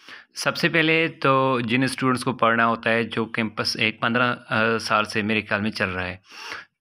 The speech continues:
तो उसमें से काफ़ी मतलब कि स्टू-, अ, एक्सपीरियंस फैकल्टी है, वो काफ़ी, अ, माशाल्लाह अच्छे टीचर्स हैं वहाँ पे। जो मेरी जो सजेशन होगी काफ़ी स्टूडेंट्स को ये होगी को हैदराबाद में, अ, वो, अ,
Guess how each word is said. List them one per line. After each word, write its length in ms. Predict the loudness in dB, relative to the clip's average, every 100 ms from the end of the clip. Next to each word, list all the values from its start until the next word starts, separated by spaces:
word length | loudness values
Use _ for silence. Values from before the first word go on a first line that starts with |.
| 0
तो 400 | 4 4 2 -2
उसमें 280 | -4 0 0
से 220 | 2 0
काफ़ी 340 | 2 2 2 2
मतलब 360 | 2 2 0
कि 160 | 0 0
स्टू-, 280 | 2 0 2
अ, 360 | 4 4 2 0 -6 _
एक्सपीरियंस 500 | -8 -2 0 0 0
फैकल्टी 520 | -2 0 2 0 0 0
है, 200 | 0 0
वो 140 | -2
काफ़ी, 540 | -2 -2 2 0 0 -6 -12 -8 0
अ, 300 | 4 4 4
माशाल्लाह 400 | 2 2 2 2
अच्छे 160 | 2 -2
टीचर्स 480 | -2 0 0 2 0
हैं 100 | 2
वहाँ 360 | 2 2 2
पे। 140 | -2 -4 -8 _ -20 -20 -18 -4
जो 420 | 2 2 2 0 -4 -10
मेरी 480 | -4 0 2 2 2
जो 140 | 0 0
सजेशन 500 | 0 0 2 4 4
होगी 220 | 2 2
काफ़ी 280 | 0 0 -2
स्टूडेंट्स 320 | 0 0 2
को 100 | 0
ये 220 | 2 2
होगी 440 | 2 2 2 0 -2 -18 -8
को 80 | -4
हैदराबाद 500 | 0 0 2 2 2
में, 360 | 0 0 -2
अ, 100 | -4
वो, 300 | -2 0 -2
अ, 140 | -2